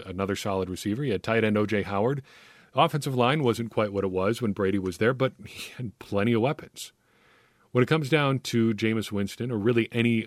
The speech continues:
opposing starting quarterback, the question I have to ask myself is, am I concerned about this player?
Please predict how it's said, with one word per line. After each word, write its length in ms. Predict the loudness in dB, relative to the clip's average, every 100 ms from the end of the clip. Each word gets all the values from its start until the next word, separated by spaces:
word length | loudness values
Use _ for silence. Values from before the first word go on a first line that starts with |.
| -6
opposing 540 | -8 -2 -2 -2 -6
starting 420 | -6 -4 -2 -4
quarterback, 440 | -4 -4 -2 -6 -8
the 60 |
question 380 | -6 -4 -4 -6
I 120 | -8
have 240 | -8 -12 -12
to 180 | -12 -10
ask 200 | -12 -10
myself 400 | -10 -8 -8 -10
is, 120 | -8
am 200 | -4 -2
I 100 | -2
concerned 580 | -4 -8 -6 -4 -4 -6
about 240 | -8 -10
this 140 | -12 -6
player? 340 | 0 0 0